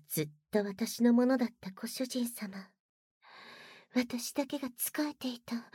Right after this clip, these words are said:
ご主人様。新しいメイドなんか雇わなくていいんです。そうしたら、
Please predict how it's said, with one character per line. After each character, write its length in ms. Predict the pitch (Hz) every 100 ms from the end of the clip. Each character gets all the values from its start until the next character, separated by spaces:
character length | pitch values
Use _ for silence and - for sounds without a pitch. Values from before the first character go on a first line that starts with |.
| - - _ _ _ _
ご 100 | -
主 220 | 320 - 370
人 240 | 392 349
様。 220 | - 285 - - - _ _ _ _ _ _ _ - - - - - - - _ _ - 214 -
新 280 | 233 254 269
し 420 | - - 302 302
い 40 | 208
メ 260 | 220 220
イ 20 |
ド 160 | 262 320
な 220 | 311 320
ん 80 | 330
か 500 | - - - - - - _ _ _ _ - - - - - - - -
雇 320 | - - -
わ 180 | - -
な 140 | 302
く 120 | - -
て 100 | -
い 300 | - - -
い 40 |
ん 60 | 339
で 60 | -
す。 280 | - - - - _ _ _ _ _ _ _ -
そ 240 | - 202
う 40 | -
し 120 | -
た 140 | 208
ら、 300 | - - -